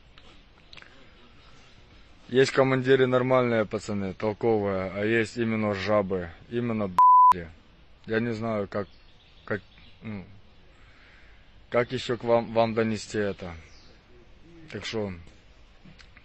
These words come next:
слава З С У, слава нормальным командирам,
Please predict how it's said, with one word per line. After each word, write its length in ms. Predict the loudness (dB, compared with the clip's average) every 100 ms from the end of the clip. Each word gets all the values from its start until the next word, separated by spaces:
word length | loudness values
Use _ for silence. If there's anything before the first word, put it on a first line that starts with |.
| -20 -20 -20 -20 -20 -20 -20 -20 -20 -20 -10
слава 260 | 0 2 2
З 120 | -4
С 120 | -8 -4
У, 240 | -2 -4 -8 -20 -20 -12 0
слава 220 | 2 2
нормальным 520 | 0 0 0 -2 -4
командирам, 680 | -4 -4 -4 -4 -2 -2 -4